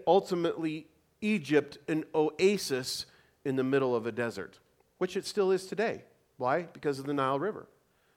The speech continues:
And, and I'm gonna challenge you, there's, there's another prophecy, there's a prophecy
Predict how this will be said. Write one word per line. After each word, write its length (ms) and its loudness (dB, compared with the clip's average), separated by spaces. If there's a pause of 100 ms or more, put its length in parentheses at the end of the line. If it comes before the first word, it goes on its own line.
(160)
And, 220 -4
and 260 -2 (400)
I'm 100 0
gonna 260 4
challenge 460 4
you, 160 2 (380)
there's, 380 8
there's 300 4
another 360 6
prophecy, 680 -2
there's 200 -2
a 40 0
prophecy 800 -4